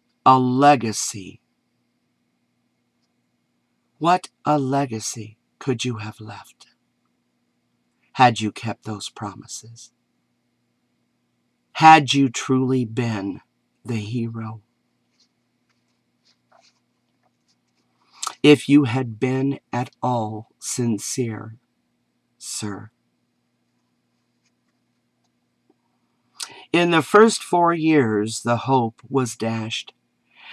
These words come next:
as one by one your false promises came into light, and not one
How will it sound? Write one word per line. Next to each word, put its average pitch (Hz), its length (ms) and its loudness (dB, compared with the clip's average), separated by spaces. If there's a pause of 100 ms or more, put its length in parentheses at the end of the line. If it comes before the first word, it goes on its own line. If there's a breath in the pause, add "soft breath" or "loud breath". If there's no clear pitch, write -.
as 131 220 8
one 135 320 6
by 139 240 6
one 123 360 2
your 117 180 -2
false 113 400 2
promises 113 720 -2
came 107 300 -4
into 104 320 -6
light, 107 500 -8 (880 soft breath)
and 127 240 8
not 131 320 8
one 120 580 0